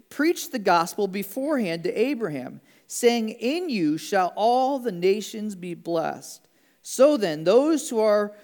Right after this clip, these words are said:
of faith are blessed along with Abraham, the man of faith." Let's pause there and look at this, this explanation that he's giving, saying that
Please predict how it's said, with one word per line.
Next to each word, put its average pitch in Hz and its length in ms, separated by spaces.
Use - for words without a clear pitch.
of 180 200
faith 214 540
are 180 140
blessed 214 600
along 226 580
with 226 300
Abraham, 147 720
the 151 80
man 214 560
of 180 200
faith." 147 540
Let's 160 200
pause 190 340
there 202 160
and 185 100
look 190 160
at 185 220
this, 190 320
this 185 300
explanation 196 760
that 175 140
he's 160 140
giving, 180 260
saying 196 300
that 196 240